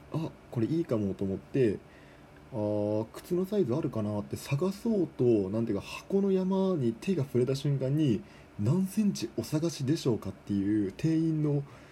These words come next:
なんか、電光石火のパンチが飛んでくるんですよね。もう、うわって。なんか、驚く間もなく僕ダウンしてるんですよ、それで。で、めちゃめちゃそれが怖くて、僕、靴はもう絶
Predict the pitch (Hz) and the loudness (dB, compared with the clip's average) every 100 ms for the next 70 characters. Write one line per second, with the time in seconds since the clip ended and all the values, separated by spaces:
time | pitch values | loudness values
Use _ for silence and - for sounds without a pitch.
0 | - - - 117 98 82 - - 98 131 | -20 -16 -4 -4 -4 -8 -10 -10 0 0
1 | 170 175 170 - - - 107 - 165 147 | 4 4 4 4 -2 -2 -4 -2 -2 0
2 | 107 - 113 113 117 98 - 92 85 98 | -2 0 2 2 0 -2 -6 -10 -6 -2
3 | 113 - 160 160 - - - - - - | -2 0 2 2 -2 -12 -12 -12 -16 -20
4 | - - - 107 98 - 123 143 208 240 | -20 -14 -4 -4 -4 0 0 2 -2 2
5 | 160 127 120 127 135 104 127 110 123 135 | 2 4 2 2 0 0 0 2 2 2
6 | 98 104 98 95 95 98 98 98 - - | -2 -2 -4 -6 -8 -4 -2 -4 -8 -18
7 | - - - - - 87 104 139 208 214 | -20 -20 -20 -20 -12 -2 0 0 -2 -4
8 | 202 202 185 180 180 180 175 110 104 90 | -4 -2 2 2 2 0 0 0 2 0
9 | - - 110 117 98 92 - - - 185 | -6 -4 -4 0 -2 -4 -10 -14 -2 2
10 | 120 98 92 95 98 113 | 2 0 -4 -6 0 -2